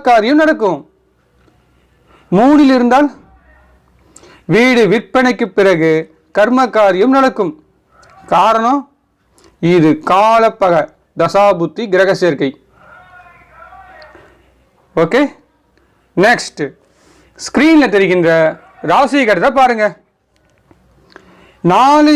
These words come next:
எட்டு பரிவர்த்தனையில் லக்னாதிபதி இருப்பதால் ஜாதகருக்கு விபத்து ஏற்படும்.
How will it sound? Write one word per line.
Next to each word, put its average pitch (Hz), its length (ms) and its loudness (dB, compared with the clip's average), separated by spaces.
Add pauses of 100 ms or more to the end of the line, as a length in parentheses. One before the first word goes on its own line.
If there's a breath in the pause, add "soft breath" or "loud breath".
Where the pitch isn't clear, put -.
(100)
எட்டு 262 200 -4 (140)
பரிவர்த்தனையில் 233 720 0
லக்னாதிபதி 233 680 -2
இருப்பதால் 202 480 -2 (100)
ஜாதகருக்கு 226 680 0 (100)
விபத்து 277 320 0 (100)
ஏற்படும். 233 440 0